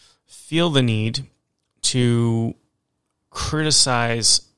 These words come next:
or hate on or insult people they have never met?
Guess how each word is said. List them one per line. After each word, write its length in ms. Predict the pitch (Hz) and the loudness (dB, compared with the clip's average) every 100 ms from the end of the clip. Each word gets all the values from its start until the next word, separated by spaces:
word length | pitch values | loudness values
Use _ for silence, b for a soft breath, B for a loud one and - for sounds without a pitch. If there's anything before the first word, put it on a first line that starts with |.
| - | -10
or 160 | 123 117 | -6 -6
hate 420 | - 139 143 143 | -6 -4 -4 -4
on 480 | 123 113 107 104 101 | -2 -2 -2 -4 -8
or 520 | - 120 113 110 107 101 b b _ | -6 -2 0 0 -2 -6 b b _
insult 760 | 127 127 - 139 123 120 - - _ _ _ _ _ _ _ _ _ _ _ _ _ _ _ | -4 0 2 4 2 0 -4 -6 _ _ _ _ _ _ _ _ _ _ _ _ _ _ _
people 260 | - 143 131 | -6 -2 0
they 140 | 120 | 0
have 320 | 110 120 110 - _ _ _ _ _ - | 0 -2 -4 -12 _ _ _ _ _ -16
never 340 | 127 123 120 | -8 -6 -4
met? 300 | 110 117 - | -4 -6 -8